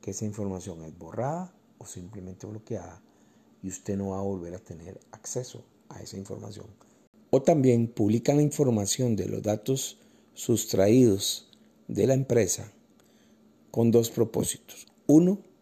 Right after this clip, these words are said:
afectar la reputación. Dos,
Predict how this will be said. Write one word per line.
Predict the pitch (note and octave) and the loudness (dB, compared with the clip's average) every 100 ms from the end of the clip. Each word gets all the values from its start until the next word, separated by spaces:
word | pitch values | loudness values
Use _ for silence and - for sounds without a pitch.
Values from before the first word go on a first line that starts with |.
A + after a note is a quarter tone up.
| _ | _
afectar | - F#2 - - G2+ | -8 -6 -6 -2 0
la | G#2+ A2 | 2 2
reputación. | A2+ - B2 C#3+ C3+ D3+ A#2 C3+ - _ _ _ _ _ _ _ _ _ _ _ _ - | 0 0 -2 0 2 0 2 -2 -8 _ _ _ _ _ _ _ _ _ _ _ _ -4
Dos, | G#2 B2 A#2 - - | 4 4 4 -4 -8